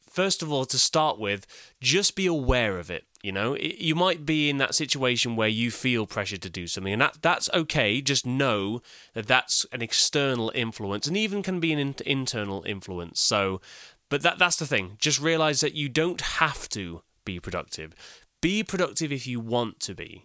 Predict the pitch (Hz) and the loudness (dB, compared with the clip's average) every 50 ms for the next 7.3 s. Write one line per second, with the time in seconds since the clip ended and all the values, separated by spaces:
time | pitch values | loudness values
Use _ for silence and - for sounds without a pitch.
0 | _ - - 90 92 95 104 117 131 123 - - - 151 - 156 156 143 135 147 | _ -12 -8 -4 -2 0 0 2 0 0 0 2 0 0 2 2 0 2 2 2
1 | 139 147 143 135 151 156 151 131 110 98 87 82 82 78 80 80 82 85 92 90 | 2 2 0 2 2 2 2 2 0 0 -2 -2 -4 -6 -4 -4 -6 -6 -4 -2
2 | 92 92 92 90 - 107 110 113 113 110 - - 165 165 185 185 165 123 104 98 | -2 -2 -2 -2 -4 -2 -2 -2 -2 -2 -4 -4 -4 0 0 2 2 2 2 2
3 | 95 92 98 98 104 120 151 143 143 156 175 196 208 - 143 120 113 107 101 101 | 2 2 2 0 0 0 -2 -2 0 0 0 0 -2 -2 -2 0 2 2 2 2
4 | 101 95 90 85 - - - 98 90 85 82 85 - 113 98 - 104 98 - 131 | 0 -2 -4 -2 -4 -4 -4 -4 -4 -4 -4 -4 -6 -6 -4 -4 -4 -2 0 2
5 | 120 95 - - - - - - - - - - - - - 120 - 185 185 - | 2 2 0 -2 -8 -18 -16 -14 -14 -14 -16 -18 -12 -8 -6 -2 0 2 2 4
6 | - - 165 151 - 170 190 196 - - 190 - - 165 156 139 - 139 131 - | 4 4 4 4 6 4 6 4 4 2 2 2 2 2 2 2 2 0 0 0
7 | - - 117 101 101 - | 0 -2 -2 -2 -2 -2